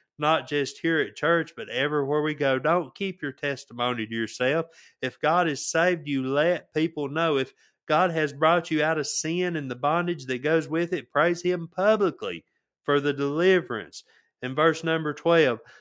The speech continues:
"When he maketh inquisition for the blood, he remembereth them. He forgetteth not the cry of the humble." Yes, the world may not like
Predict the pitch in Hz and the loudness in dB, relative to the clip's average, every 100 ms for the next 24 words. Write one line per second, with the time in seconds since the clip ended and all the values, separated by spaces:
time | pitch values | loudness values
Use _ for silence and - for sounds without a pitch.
0 | _ _ _ _ _ - 147 151 147 175 | _ _ _ _ _ -2 0 2 2 0
1 | 160 156 175 170 - 135 160 151 139 131 | 2 2 2 -2 -6 -4 -4 -2 -2 0
2 | 165 170 170 156 147 135 127 143 160 165 | 0 0 -2 -4 -2 -2 0 2 2 2
3 | 147 135 127 139 160 156 139 151 165 143 | 0 0 0 0 -2 -2 -2 -2 -2 -2
4 | 131 127 123 151 143 - 139 156 120 127 | -4 -4 -2 0 -2 -4 0 2 0 -4
5 | - 143 151 165 175 170 - _ 139 156 | 0 4 4 4 0 -4 -20 _ 0 0
6 | 151 139 147 165 139 107 92 _ _ - | 0 -4 -2 -2 -2 -6 -8 _ _ -2
7 | 156 170 165 151 147 170 170 147 147 156 | 2 2 0 -2 2 2 2 -2 -2 0
8 | 175 170 160 160 - 127 139 160 170 160 | 0 0 0 0 -2 -6 0 2 4 2